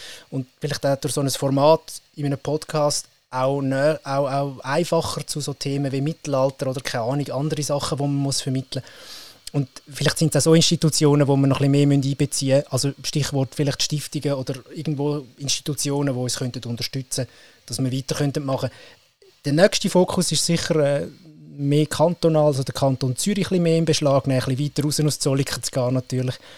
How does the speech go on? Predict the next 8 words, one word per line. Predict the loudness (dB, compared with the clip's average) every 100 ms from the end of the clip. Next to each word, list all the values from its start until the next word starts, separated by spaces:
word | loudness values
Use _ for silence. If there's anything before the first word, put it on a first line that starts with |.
| -20 -20 -10 -2
Die |
Stadt | 4 6 6
Zürich | 2 2
vielleicht | 4 2 2
auch, | 2 2 0
aber | -4 -2
dann | 2 2 2 -4 _ _ _ _
eigentlich | -2 0 2 0